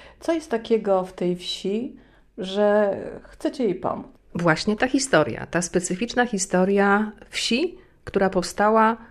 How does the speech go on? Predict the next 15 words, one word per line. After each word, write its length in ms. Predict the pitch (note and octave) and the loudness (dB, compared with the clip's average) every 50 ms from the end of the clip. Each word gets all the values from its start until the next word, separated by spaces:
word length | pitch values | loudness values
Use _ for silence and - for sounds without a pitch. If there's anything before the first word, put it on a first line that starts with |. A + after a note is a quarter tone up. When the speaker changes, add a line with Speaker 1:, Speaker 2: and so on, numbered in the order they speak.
| - - - | -20 -6 -2
Speaker 2:
można 240 | F3 F#3 F#3 F3+ F3 | 0 2 2 2 2
powiedzieć, 500 | F#3 F3 F3 F3 F3+ F3+ E3 E3+ - - | 2 2 2 2 2 0 0 -2 -4 -8
z 200 | - - - - | -10 -10 -4 0
innej 360 | G#3 G3 F#3+ F3 E3+ D#3+ D3+ D3+ | 2 4 4 4 4 2 0 -2
wsi, 380 | - - - - - D#3+ - - _ _ _ _ _ _ _ | -4 -8 -8 -8 -10 -10 -12 -16 _ _ _ _ _ _ _
ponieważ 540 | - E3+ E3+ F3 F3 F3 E3 E3+ - - - - | -2 0 0 2 2 0 0 -2 -2 -6 -8 -2
większość 580 | E3+ F#3 F#3+ G3 G3+ - - E3 E3 - - | 4 6 6 6 6 4 0 -2 -4 -4 -6
mieszkańców, 760 | E3+ D#3+ D3+ - - D#3 C#3 D#3 E3+ - - B3+ D#4+ E4+ - - - - - - - - _ _ | -6 -6 -6 -4 -4 -2 -2 -2 -2 0 0 0 0 -2 -6 -12 -20 -20 -20 -20 -20 -20 _ _
która 360 | - - - F#3 F3 E3+ E3+ E3+ | -4 2 4 6 6 6 4 0
w 100 | - - | 0 2
tej 180 | - F#3 F#3+ | 2 2 2
chwili 300 | F#3 - - E3+ D#3+ D3+ | 2 0 -4 -4 -2 -2
mieszka 380 | D3+ E3 F3 - - - D#3 D3+ | 0 0 0 0 -2 -2 -4 -4
w 80 | D3+ | -4
Bielkowie, 640 | E3 D#3+ D3+ D3+ - D#3+ E3 E3+ - G3+ G#3+ B3+ | -6 -6 -6 -2 0 0 0 0 2 0 0 0